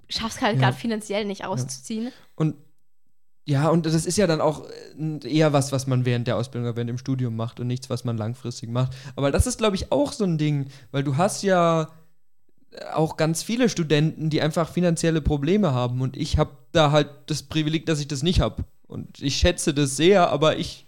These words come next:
Speaker 2: hab einfach Glück. Ich kann da, ich hab ja nicht hart dafür <laughs> gearbeitet, sondern ich hab halt einfach das Glück. Und wenn man das nicht hat, sind halt diese, diese Entscheidungen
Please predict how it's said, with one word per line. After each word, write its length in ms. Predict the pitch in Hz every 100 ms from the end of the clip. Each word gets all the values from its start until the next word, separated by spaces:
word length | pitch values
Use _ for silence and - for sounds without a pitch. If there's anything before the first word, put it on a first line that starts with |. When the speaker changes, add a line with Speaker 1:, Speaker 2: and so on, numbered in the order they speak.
| -
Speaker 2:
hab 240 | - 139 131
einfach 280 | 165 151 135
Glück. 240 | 185 180
Ich 140 | 147 -
kann 180 | 180
da, 60 | 180
ich 120 | 175
hab 160 | 180 180
ja 180 | 170 156 208 131
nicht 220 | 180 196
hart 180 | 196 196
dafür 240 | 190 190
<laughs> 80 | 160
gearbeitet, 640 | - 131 180 160 151 175 -
sondern 180 | 151 151
ich 100 | 170
hab 120 | 175
halt 120 | 160
einfach 240 | 143 156 147
das 160 | 131
Glück. 220 | 139 180 - - - - 139 -
Und 500 | 165 156 156 156 - - - - - -
wenn 140 | 151
man 140 | 160 165
das 140 | 151
nicht 200 | 175 180
hat, 280 | 202 - 156
sind 240 | 165 202
halt 240 | - 170 135
diese, 580 | 170 147 156 156 147 143 - - -
diese 560 | 160 143 147 147 143 120 - - -
Entscheidungen 1160 | 143 143 - 139 175 170 160 151 147 143 139